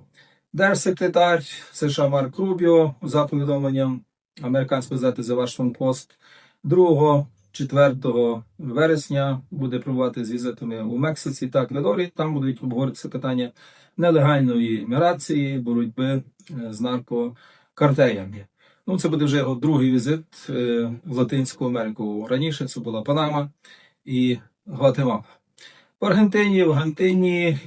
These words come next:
е, продовжується, е, наростати от вся ця ситуація навколо звинувачень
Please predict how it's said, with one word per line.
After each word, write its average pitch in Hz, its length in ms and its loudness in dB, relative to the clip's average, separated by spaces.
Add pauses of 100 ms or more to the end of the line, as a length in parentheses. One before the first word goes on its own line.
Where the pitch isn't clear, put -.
е, 127 440 0
продовжується, 143 1080 2 (240)
е, 117 340 -6
наростати 135 920 0 (460)
от 131 220 -6
вся 127 220 0
ця 123 140 -4
ситуація 131 540 -2
навколо 127 640 0
звинувачень 123 800 -2